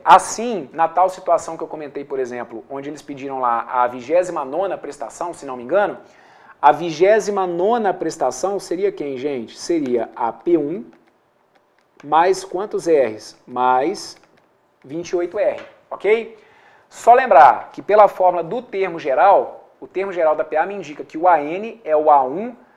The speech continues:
mais N menos um vezes R. Em outras palavras, quem fica multiplicando esse R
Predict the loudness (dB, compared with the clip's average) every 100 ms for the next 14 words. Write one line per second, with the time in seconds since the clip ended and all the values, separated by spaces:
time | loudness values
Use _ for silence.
0 | _ _ -4 -2 -2 -4 -10 -8 -10 -10
1 | -10 -10 -10 -8 -4 -4 -4 -12 -12 -4
2 | -4 -4 -8 -2 2 4 4 0 -10 -14
3 | -14 -12 -8 -8 -10 -14 -18 -14 -12 -12
4 | -8 -2 0 0 -4